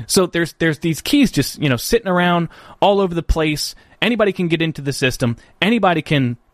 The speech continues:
change the voter registration, and anybody can, uh,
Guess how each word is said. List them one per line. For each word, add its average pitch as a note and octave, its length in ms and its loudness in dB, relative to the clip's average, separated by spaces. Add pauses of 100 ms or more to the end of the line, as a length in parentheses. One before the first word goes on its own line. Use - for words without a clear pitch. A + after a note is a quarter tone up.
(340)
change G#3 400 2
the D3+ 80 0
voter D3 200 2
registration, B2+ 760 0 (360)
and C#3+ 160 0
anybody D#3+ 320 0
can, C#3 280 0
uh, A2+ 400 0